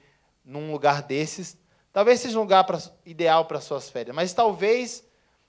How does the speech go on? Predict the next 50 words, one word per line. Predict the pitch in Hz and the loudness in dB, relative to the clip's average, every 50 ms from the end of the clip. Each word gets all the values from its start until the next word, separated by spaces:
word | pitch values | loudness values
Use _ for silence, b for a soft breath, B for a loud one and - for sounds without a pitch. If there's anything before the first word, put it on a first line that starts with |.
| _ _ _ | _ _ _
seja | - 254 311 262 311 | 4 4 6 6 4
um | 285 240 | 6 8
outro | 233 262 285 269 247 220 | 10 8 8 6 2 -2
lugar. | 196 151 131 120 110 101 - - _ _ _ _ _ _ _ _ _ _ _ _ _ _ | 0 0 0 0 0 -2 -6 -14 _ _ _ _ _ _ _ _ _ _ _ _ _ _
O, | - 208 226 240 233 233 | -4 0 2 2 2 2
o | 220 226 | 2 -2
interessante, | 226 220 285 269 262 233 - - 254 269 285 - - 226 | 2 4 6 6 6 6 6 4 2 2 2 2 0 -2
irmãos, | 196 165 147 131 127 120 123 | -2 -2 -2 -4 -4 -4 -4
é | 165 | -4
que | 170 - - 202 208 208 | -4 -4 -2 -2 -2 0
muitas | 196 214 294 302 285 247 208 165 | 0 0 2 4 4 4 4 4
vezes, | 160 190 220 233 233 185 156 160 | 4 6 6 6 6 2 -2 -4
se | - - 208 208 | 0 2 2 4
eu | 202 | 4
perguntar | 208 226 208 208 196 - 220 208 | 4 4 2 4 4 4 4 4
pra | 208 220 214 | 4 4 2
você | 196 202 196 185 - 208 | 2 2 -2 -2 -2 -4
qual | 196 196 - 233 262 294 285 277 | -4 2 4 6 6 8 6 6
é | 254 247 | 4 4
o | 254 247 240 240 240 | 4 2 2 -2 -4
melhor | 196 202 196 196 190 202 233 254 254 | -4 -4 -2 2 4 4 6 6 4
lugar, | 226 226 208 165 151 147 143 147 143 | 4 0 -2 -2 0 0 0 0 -2
qual | - 220 247 | -2 -2 -2
é | 269 269 | -2 -4
o | |
lugar | 247 226 190 196 202 196 | -4 -2 0 0 0 0
ideal | 202 180 165 185 180 175 180 | -2 -2 0 2 2 2 2
pra | 180 185 175 | 0 -4 -6
você | 160 156 165 156 - - - 170 170 160 143 b b b b b b b - | -6 -6 -10 -12 -10 -10 -10 -8 -8 -10 -10 b b b b b b b -18
estar, | 156 - - - - 185 202 208 165 - - - _ _ _ _ _ _ _ _ _ _ _ _ _ _ _ _ - | -16 -16 -8 -2 0 2 2 2 0 -2 -6 -18 _ _ _ _ _ _ _ _ _ _ _ _ _ _ _ _ 4
talvez | 202 208 202 190 226 247 254 226 | 6 6 6 6 6 4 4 0
o | 220 | 0
seu | - - 240 220 | 2 2 2 2
foco | 233 - 214 220 233 233 233 247 | 2 4 6 6 6 6 4 -2
não | 233 226 | -4 -2
vai | 233 226 | -2 -2
ser | 208 - 240 233 | -2 -2 -4 -4
nem | 226 247 285 | -4 -6 -8
tanto | 269 - - 240 240 247 247 | -6 -6 -4 -4 -4 -4 -8
no | 226 220 226 | -8 -8 -8
lugar, | 240 208 175 180 180 175 | -4 0 2 2 2 0
porque | - - 220 | -2 -4 -2
de | 202 214 | 2 2
repente | 214 220 220 220 220 233 247 220 - | 2 2 0 0 -2 -2 -2 -4 -6
eu | 240 - | -4 0
falar | - 233 220 220 220 | 2 4 4 4 4
isso | 208 202 - - | 2 -2 -6 -8
pra | - 226 214 | -4 -4 -2
você, | 208 208 190 202 - - 165 | -2 -2 -4 -6 -4 0 4
"Olha, | 175 190 180 147 120 117 110 | 6 6 6 6 4 -2 -8